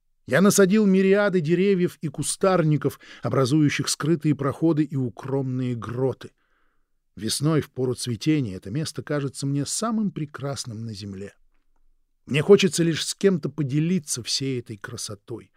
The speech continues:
Когда я уезжал из Гранады в тысяча девятьсот пятьдесят первом году, то поклялся, что на следующей странице этого дневника будет рассказано о моем счастливом воссоединении с Элле и ребенком, которого она родила.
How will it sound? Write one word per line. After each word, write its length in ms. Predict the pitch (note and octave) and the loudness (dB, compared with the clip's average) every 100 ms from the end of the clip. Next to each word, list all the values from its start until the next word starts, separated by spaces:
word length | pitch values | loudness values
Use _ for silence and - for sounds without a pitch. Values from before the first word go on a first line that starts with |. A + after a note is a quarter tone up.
| _ _ _ _ _ _ _ _ _ _ _ - | _ _ _ _ _ _ _ _ _ _ _ -6
Когда 260 | - D3 | 0 6
я 120 | G#3 | 8
уезжал 420 | G3+ F#3+ C#3+ G#3+ G3 | 8 6 4 4 4
из 120 | C#3 | 2
Гранады 420 | D3 E3 F#3 F3 | -2 -2 0 0
в 60 | - | -2
тысяча 400 | F#3+ - D3 D#3 | -4 -4 -4 -4
девятьсот 440 | D3 C#3+ - D3+ | -2 -2 -2 -4
пятьдесят 480 | D3 A#2+ C3 C3+ - | -6 -8 -4 -4 -4
первом 360 | C3 A#2 A2 | -4 -4 -4
году, 320 | G#2 G#2 D#3+ - _ _ _ _ - | -6 -4 -4 -6 _ _ _ _ -12
то 100 | A2 | -6
поклялся, 520 | A2 - G3+ G3+ E3+ | -2 4 6 6 4
что 180 | - E3 | 2 0
на 120 | D#3+ | 2
следующей 500 | F3 F3+ F3 - E3 | 4 6 6 2 -2
странице 600 | - D3+ D#3 F3 - D#3 | 0 0 0 0 0 -2
этого 340 | D#3 D#3 C#3+ C3+ | 0 0 0 0
дневника 560 | C#3 C3 C#3 - E3+ | 0 -2 -2 0 0
будет 280 | D3 C#3+ C3 | 0 0 0
рассказано 680 | C3+ - - D#3 C#3 C#3 C#3 | -2 -4 -2 -2 0 0 -2
о 80 | - | -4
моем 300 | B2+ C3+ C3+ | -2 0 -2
счастливом 840 | - - - - D#3 F3+ E3 D3+ | -4 -6 -8 -4 0 2 2 0
воссоединении 880 | B2+ B2+ - C3 A#2 B2+ B2+ A#2 A2+ | -2 -4 -4 -4 -4 -4 -4 -4 -6
с 180 | G#2 - - | -8 -10 -2
Элле 460 | D3 C#3+ C#3 C3+ - _ _ _ _ _ - | 0 2 2 0 -4 _ _ _ _ _ -8
и 80 | |
ребенком, 640 | A2+ B2+ B2 F3+ D3+ C#3+ G#2+ | -4 0 6 6 6 0 -8
которого 520 | - - A#2+ A#2 A2+ | -10 -8 -6 -4 -6
она 180 | A2 A2 | -6 -6
родила. 500 | G2+ F#2+ G2+ G2+ | -8 -6 -6 -6